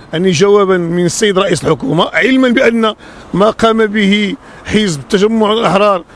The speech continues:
في ردنا على الحزب، نحن لم نتوجه الى حزب سياسي يعتبر حزباً من الاحزاب التي الان تتراس الحكومه وكانت في السابق عضواً في حكومه سابقه. توجهنا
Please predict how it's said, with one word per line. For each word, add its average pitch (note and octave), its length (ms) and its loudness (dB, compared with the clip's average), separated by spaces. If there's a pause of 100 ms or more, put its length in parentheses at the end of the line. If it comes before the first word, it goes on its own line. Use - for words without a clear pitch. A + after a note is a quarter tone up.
(140)
في A3 120 0
ردنا G#3 400 -2
على F#3+ 140 0
الحزب، E3+ 380 -2
نحن D3 160 -4
لم G#3+ 220 0
نتوجه B3 640 0 (380)
الى A3 260 0
حزب F#3+ 360 -4
سياسي G3+ 680 0
يعتبر G3+ 600 2
حزباً G3 320 0
من G3 100 -2
الاحزاب G#3+ 580 -2 (380)
التي G3+ 300 0
الان G#3 460 -2
تتراس A3+ 380 -4
الحكومه G#3 360 2
وكانت A3 380 0
في A3 60 -8
السابق G3 420 0 (400)
عضواً G#3 360 2
في F3+ 80 -4
حكومه F#3 280 0 (100)
سابقه. D#3+ 500 -2 (260)
توجهنا F3+ 800 0